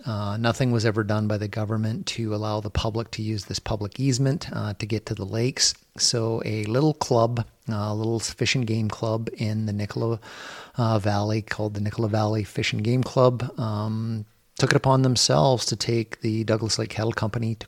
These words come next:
court. Uh, they won, and it was deemed that the road was public access and the public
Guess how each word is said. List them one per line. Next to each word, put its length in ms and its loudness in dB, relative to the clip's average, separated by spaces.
court. 320 6
Uh, 380 0
they 160 -2
won, 640 6
and 680 -2
it 160 -2
was 140 0
deemed 440 2
that 140 -2
the 80 0
road 400 0
was 100 0
public 440 -4
access 600 2
and 100 -2
the 60 -2
public 460 -2